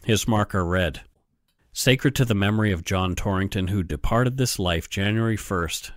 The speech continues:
A D eighteen forty-six, on board of H M ship Terror, aged twenty years." Able seaman John Hartnell's marker said, "Sacred to the memory of John Hartnell, A B,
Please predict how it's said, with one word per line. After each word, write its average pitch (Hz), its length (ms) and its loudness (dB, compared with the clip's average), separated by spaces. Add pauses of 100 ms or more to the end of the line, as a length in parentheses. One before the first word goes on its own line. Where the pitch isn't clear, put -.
A 101 180 0
D 92 320 -2
eighteen 107 460 -2
forty-six, - 840 -6
on 82 180 -2
board 98 460 0
of 82 240 -6
H 117 260 2
M 107 160 0
ship - 400 -4
Terror, 82 520 -4
aged - 460 -6
twenty 101 400 -4
years." 76 560 -6 (800)
Able 117 260 4
seaman 101 540 2 (100)
John 110 360 4
Hartnell's 107 580 0
marker 80 420 -2
said, 67 440 -6 (480)
"Sacred 123 460 0
to 117 100 -2
the 101 100 0
memory 98 340 0
of 80 120 -6
John 92 340 -2
Hartnell, 87 500 -4 (240)
A 98 200 0
B, 90 420 -2